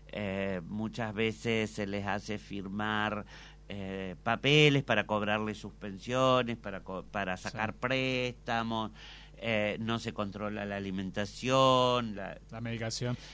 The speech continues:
Speaker 2: Sí.
Speaker 1: Exacto.
Speaker 2: Una sociedad envejecida como la uruguaya, aparte.
Speaker 1: Además eso, ¿no? Que lo dijo el presidente ahora el veinticinco de agosto en Florida,
Speaker 2: Mm.
Speaker 1: ¿no?
Speaker 2: Sí.
Speaker 1: Lo volvió a repetir,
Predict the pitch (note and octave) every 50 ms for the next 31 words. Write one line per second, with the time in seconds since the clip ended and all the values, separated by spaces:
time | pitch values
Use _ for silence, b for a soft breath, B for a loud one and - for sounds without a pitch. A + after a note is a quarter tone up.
0 | B B B - A2+ A2 G#2+ G2+ E2 E2 - - A#2 B2 C3 A#2+ A#2+ A#2+ C3 C3
1 | C3 B2 B2 A#2 G2+ C3 B2+ B2 A#2+ A#2 A2 A2 A2 A2 A#2 A#2 A#2 A#2 G#2+ A2
2 | A2 G#2 A#2 A2+ G#2+ - - - - - - - D#3+ E3 D#3+ D3+ D#3 E3+ F3+ E3+
3 | - E3+ D3 B2+ - A2+ A2+ B2+ D3 - D#3+ D3+ D#3 E3 F#3 - F#3+ E3 - C3+
4 | C3 A#2+ C3 C3+ C3+ C3 C3 B2 A#2+ A#2+ A#2+ A#2 A2 G#2+ G#2+ G#2 G2+ G2 G#2 A#2
5 | A2+ G#2+ G#2+ G#2 G#2 G#2 G#2 - G#2+ G2 G2 G2 G2+ G2+ G2 G#2+ G2 G2+ A2 C#3
6 | A2 A2 G#2+ G#2+ - - - - - - - E2 E2+ F2+ G2 A#2 D3+ F#3+ - -
7 | A2 G#2 F#2+ F#2 B B F#2+ G2+ F#2 G2 G2 G2+ A#2 D3 D#3+ D#3+ D#3 C#3 B2 B2
8 | A#2 - G#2+ - - G#2 G#2+ A2 A#2 C3+ B2